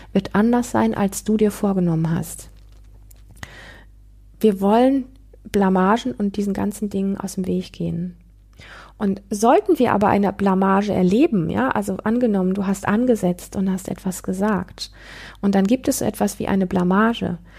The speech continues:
dann folgt meistens relativ schnell sowas wie eine Projektion, was auch wieder eine Schutzreaktion ist. Projektion heißt an der Stelle, dass du an dem anderen etwas doof findest. Ähm, und das wiederum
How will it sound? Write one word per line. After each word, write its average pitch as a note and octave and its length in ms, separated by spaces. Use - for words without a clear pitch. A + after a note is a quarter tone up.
dann F#3+ 160
folgt - 720
meistens B3 760
relativ B3 400
schnell A3 300
sowas G#3+ 320
wie G#3 40
eine G3 120
Projektion, A#3+ 760
was G3+ 140
auch G3+ 220
wieder G3+ 100
eine G3 140
Schutzreaktion F#3+ 840
ist. G3 140
Projektion A3 640
heißt G3 240
an F#3+ 100
der F#3 120
Stelle, G3 360
dass - 180
du - 220
an G3+ 160
dem G3+ 240
anderen A#3+ 400
etwas - 380
doof G#3+ 220
findest. F3 720
Ähm, F3 680
und G#3 200
das B3+ 220
wiederum D#4 520